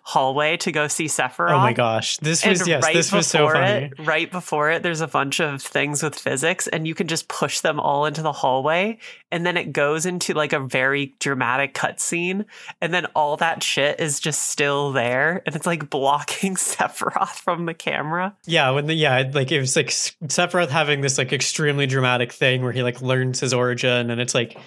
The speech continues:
Speaker 2: how he sort of, like, s-, snaps and becomes a villain, and it zooms out and there's just, like, a filing cabinet <laughs> in front of him in the hallway.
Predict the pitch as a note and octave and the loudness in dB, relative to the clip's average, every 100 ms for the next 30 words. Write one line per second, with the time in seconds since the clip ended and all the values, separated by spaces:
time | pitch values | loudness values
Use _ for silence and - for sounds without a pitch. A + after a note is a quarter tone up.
0 | - - _ - D3+ C3 C#3 C3+ D3 B2+ | -20 -20 _ 0 2 2 0 0 0 0
1 | B2+ G#2+ - - - - C3 A#2 - - | -2 -2 -8 -10 -6 0 2 2 0 -2
2 | B2+ B2+ C3 B2 B2 B2 A2+ A#2 A#2 - | 0 0 0 0 0 2 2 0 -2 -10
3 | - - D#3 E3 C3+ D3 D3 B2+ A#2+ D3+ | -12 -2 0 2 2 0 2 2 4 2
4 | D3 C3 D#3+ E3+ C#3+ - B2 B2 C3 C3 | 2 2 0 2 0 2 2 4 2 0
5 | C3 B2+ C3+ C#3 G3 - - - G3 G#3 | 0 0 0 -2 -2 -4 -4 0 0 2
6 | G3 - D3 C#3+ D#3 - D#3+ D3+ C#3+ C#3+ | -2 0 0 -2 -4 0 0 0 -2 0
7 | C#3 C#3+ D3 F3 | 2 2 0 -2